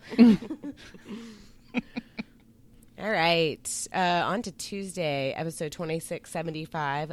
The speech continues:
Speaker 2: Last But Not Leash. Um, I just wanted to, you know, the openings always kind of make me chuckle, but the
Speaker 1: Mm-hmm.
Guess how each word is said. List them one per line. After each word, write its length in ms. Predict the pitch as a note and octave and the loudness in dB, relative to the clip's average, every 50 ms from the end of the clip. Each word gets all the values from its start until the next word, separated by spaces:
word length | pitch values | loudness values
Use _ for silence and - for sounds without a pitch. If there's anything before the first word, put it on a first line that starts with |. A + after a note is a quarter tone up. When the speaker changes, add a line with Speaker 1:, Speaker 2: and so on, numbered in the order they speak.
| - - - | -12 -14 -10
Speaker 2:
Last 520 | - D#3 D#3 D3 C3+ C3 D3+ E3+ - - | -6 -4 -2 0 2 0 0 -2 -4 -6
But 120 | F#3 C3+ | -6 -4
Not 220 | C#3 C#3+ C3+ - - | -4 -4 -4 -4 -6
Leash. 560 | C3+ D3 D3 F3 G3+ - - - - - - - - - - - - - - - - - | -6 -6 -6 -6 -6 -6 -8 -8 -10 -14 -18 -20 -20 -20 -20 -20 -20 -20 -20 -20 -8 -2
Um, 440 | F#3 F3+ F3+ F3+ F3 E3 D3 D3 F3 - - - - - - | 0 2 2 2 2 0 -2 -4 -10 -12 -16 -20 -10 0 2
I 60 | A#3+ | 4
just 200 | B3 C#4 C#4 - D4 | 6 6 6 6 4
wanted 420 | C4+ C#4 D4 C#4 C#4+ B3 G#3 - | 4 4 4 2 0 0 -2 -4
to, 60 | - - - - - | -10 -20 -20 -10 -4
you 100 | A3+ B3+ | 0 2
know, 100 | A3 A3 | 2 2
the 140 | G3+ - - | 2 2 2
openings 420 | B3 C#4 - D#4 D4 A#3+ A3+ G3+ - - - - | 2 2 2 0 -4 -4 -6 -6 -8 -10 -4 -2
always 260 | D#3+ D#3 D3+ D#3+ D3+ | 0 2 2 0 -2
kind 140 | - F#3+ D#3+ | -2 -4 -4
of 80 | D3 D3 | -2 -2
make 120 | D3 - | -4 -4
me 120 | D#3 D#3 | -6 -8
chuckle, 380 | - - D#3+ D3+ - F3 E3+ D#3+ | -6 -4 -4 -4 -4 -4 -4 -2
but 160 | E3 F3 - | -2 -2 -2
the 80 | - E3+ | 0 2
Speaker 1:
Mm-hmm. 360 | E3 D#3+ D#3 D3+ D3+ G3+ F#3 | 2 4 4 4 4 2 0